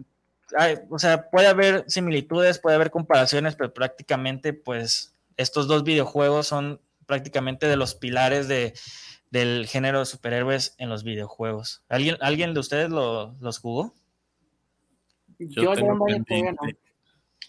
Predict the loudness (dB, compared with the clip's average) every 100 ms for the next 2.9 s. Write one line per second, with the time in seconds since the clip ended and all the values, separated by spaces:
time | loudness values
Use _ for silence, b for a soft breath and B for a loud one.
0 | b b -6 2 4 6 6 6 6 6
1 | 6 6 4 2 -6 -6 -6 -6 -4 -2
2 | -2 -2 2 2 2 2 2 2 0